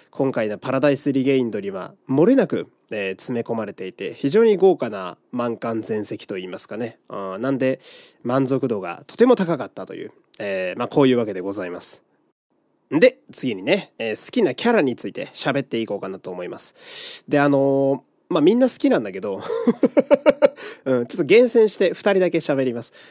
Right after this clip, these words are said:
えー、まず一人目が、えー、我らが主人公、乾匠、たっくんですね。うん。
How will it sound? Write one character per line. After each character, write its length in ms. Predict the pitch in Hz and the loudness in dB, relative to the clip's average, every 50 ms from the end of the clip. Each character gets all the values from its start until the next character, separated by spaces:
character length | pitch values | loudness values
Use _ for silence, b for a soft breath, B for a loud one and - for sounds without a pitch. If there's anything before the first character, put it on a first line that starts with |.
| B B | B B
え 80 | 143 165 | 0 2
ー、 40 | |
ま 100 | 226 262 | 2 2
ず 100 | 226 170 | 2 2
一 200 | - - - 151 | 0 -2 0 2
人 120 | 147 147 139 | 2 2 2
目 100 | 139 123 | 0 0
が、 220 | 104 90 - - - | -2 -6 -10 -10 -8
え 140 | - 120 120 | -6 -2 0
ー、 20 | |
我 200 | 147 208 208 185 | 0 2 2 2
ら 120 | 156 139 120 | 2 2 0
が 100 | 110 104 | -2 -2
主 140 | - 131 | -2 -2
人 220 | 120 117 120 117 110 | -2 -2 -2 -2 -4
公、 240 | - 92 90 90 - | -6 -8 -10 -6 -2
乾 260 | - 151 151 135 113 101 | 2 4 4 4 2 -2
匠、 360 | - 113 - - 104 101 - _ | -6 -10 -10 -8 -8 -10 -10 _
た 100 | - - | -8 -8
っ 80 | 156 - | -8 -8
く 120 | - - 214 | -8 -8 -8
ん 40 | 180 | -8
で 100 | 175 - | -6 -4
す 100 | - 170 | 0 0
ね。 200 | 196 208 190 - _ _ _ _ - | 0 0 0 -4 _ _ _ _ -12
う 60 | - | -8
ん。 480 | 110 107 101 98 95 92 92 95 104 | -6 -6 -6 -6 -8 -8 -10 -12 -16